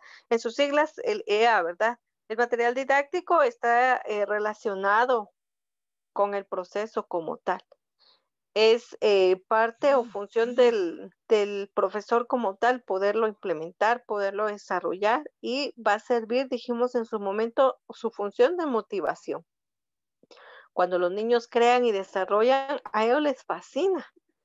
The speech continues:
Ellos aprenden mejor, de mejor forma haciendo. Entonces, si ustedes se dan cua-, eh, se han podido observar, insisto, espero que hayan llevado su, su curso de, de material didáctico en cuarto,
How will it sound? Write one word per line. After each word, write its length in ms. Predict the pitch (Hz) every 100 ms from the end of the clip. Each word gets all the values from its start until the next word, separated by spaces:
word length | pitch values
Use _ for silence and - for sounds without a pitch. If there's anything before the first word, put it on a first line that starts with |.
| _ _
Ellos 320 | 220 254 262
aprenden 460 | 233 - 240 247 240
mejor, 440 | 214 - 233 233 _ -
de 200 | 214 220
mejor 340 | 214 - 233
forma 440 | - 254 277 302 -
haciendo. 520 | 196 - 180 160 - _ _ _ _ _ _ _ -
Entonces, 520 | 208 208 233 269 294
si 100 | 277
ustedes 360 | 247 254 269 285
se 80 |
dan 180 | 254 247
cua-, 240 | 247 247 -
eh, 140 | 233
se 600 | 226 226 220 214 208 - -
han 220 | 240 247
podido 340 | 262 262 262
observar, 640 | 269 - 233 202 220 247 - - -
insisto, 760 | 226 208 - 254 277 - - - _ _ _
espero 540 | 202 196 - 220 220 -
que 200 | 202 202
hayan 160 | 208
llevado 460 | 202 185 185 196 214
su, 400 | - 202 185 185
su 200 | - 202
curso 460 | - 214 214 233 220
de, 260 | 190 175
de 140 | 185 190
material 580 | 185 185 190 185 196 208
didáctico 720 | 214 202 208 240 233 220 208
en 140 | 190
cuarto, 520 | - 214 220 247 339